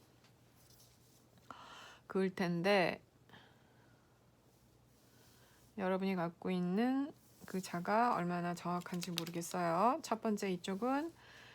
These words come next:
약간 밖으로 휘었-, 휘었는데, 이거는 두 조각을 다시 교정해서 둘 다 일직선으로 교정해도 됩니다. 그리고 어깨선 역시 어깨선부터 먼저 해야겠다.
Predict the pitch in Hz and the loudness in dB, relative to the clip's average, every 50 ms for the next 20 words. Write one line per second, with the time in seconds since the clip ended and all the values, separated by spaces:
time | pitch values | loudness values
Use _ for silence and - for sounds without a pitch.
0 | - - - - 175 175 - - - - 240 254 262 277 269 - - - _ _ | -20 -14 -8 -8 -6 -6 -8 -6 0 2 4 4 4 2 -2 -8 -14 -20 _ _
1 | - - - - - 185 180 - - 185 185 175 170 - - 214 202 196 180 180 | -20 -20 -20 -12 -10 -10 -8 -6 -4 -4 -2 -2 -4 -2 -2 0 0 0 0 -2
2 | - - - 226 220 208 196 185 175 165 165 175 202 202 185 - 175 190 190 196 | -4 -4 0 2 2 2 2 2 0 0 2 2 2 4 2 2 0 0 0 2
3 | 202 202 208 208 214 214 214 202 190 185 - - 208 202 214 208 202 - 196 196 | 2 4 4 6 6 6 4 4 2 0 -2 0 2 2 2 2 0 0 0 2
4 | 202 196 190 202 202 196 190 190 190 - 185 185 185 - - - - 185 185 202 | 2 2 2 2 0 0 0 0 0 -2 -2 -2 -2 -4 -4 -4 -4 -2 -2 0
5 | 202 190 185 185 - 220 214 196 180 - - - - - - - - - - - | 0 0 0 0 2 4 4 4 4 2 -2 -8 -18 -20 -20 -20 -20 -20 -20 -20
6 | - - - 196 196 185 202 202 190 185 196 214 208 - 226 - - 214 208 196 | -18 -6 -2 0 0 2 2 2 4 4 2 2 0 0 -2 0 0 2 2 2
7 | 190 185 190 180 - 185 175 185 180 175 175 175 170 175 165 170 175 180 175 170 | 2 2 0 -2 -2 -2 0 0 0 0 0 -2 -2 0 0 2 2 2 2 2
8 | 160 160 170 196 233 285 330 - - - - - - - - - - - - - | 2 2 4 4 4 2 2 -2 -8 -14 -20 -20 -20 -20 -20 -20 -20 -20 -20 -20
9 | - - - - - - - - - 185 190 185 214 233 254 277 294 330 320 - | -20 -20 -18 -18 -18 -18 8 10 12 12 12 8 8 8 10 10 8 8 4 0
10 | - - - - - - - - - - 190 185 - 214 214 208 - 196 175 160 | -8 -18 -20 -18 -18 -18 -18 -14 -6 -4 -4 0 2 2 2 2 2 2 2 2
11 | 151 135 156 156 - - - - 151 - - - - - - - 190 - 220 208 | 0 -4 -4 -4 -4 -2 -2 0 0 -2 -2 -6 -10 -8 -6 -6 -4 -2 -2 0
12 | 214 196 190 - 196 185 147 - - - 180 175 - - 160 156 - - - | 0 0 -2 -2 -4 -6 -6 -6 -8 -8 -8 -8 -6 -8 -8 -10 -8 -8 -8